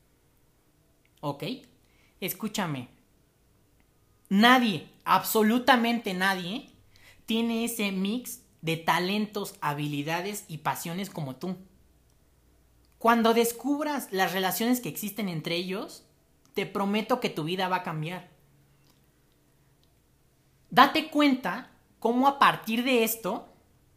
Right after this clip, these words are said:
quiero que una vez que, que, que hayas hecho el ejercicio de escribirlo y de aterrizarlo bien, quiero que te des cuenta cómo a partir de eso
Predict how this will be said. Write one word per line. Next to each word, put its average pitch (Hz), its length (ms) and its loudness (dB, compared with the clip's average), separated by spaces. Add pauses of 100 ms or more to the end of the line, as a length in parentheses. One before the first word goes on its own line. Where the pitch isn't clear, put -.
(1300)
quiero 277 180 -2
que 294 80 0
una 285 120 6
vez 277 160 0
que, - 200 -10
que, 190 180 -12
que 202 100 -6
hayas 247 340 -4
hecho 185 200 -8
el 220 60 -4
ejercicio 165 440 -10
de 180 80 -10
escribirlo 151 640 -10 (840)
y 143 140 -12
de 135 100 -12
aterrizarlo 139 680 -12
bien, 170 280 -10 (640)
quiero 220 220 2
que - 100 -4
te - 120 -8
des 180 180 -2
cuenta 185 440 -2
cómo 214 180 4
a 240 100 4
partir 202 380 0
de 208 200 2
eso 185 400 -6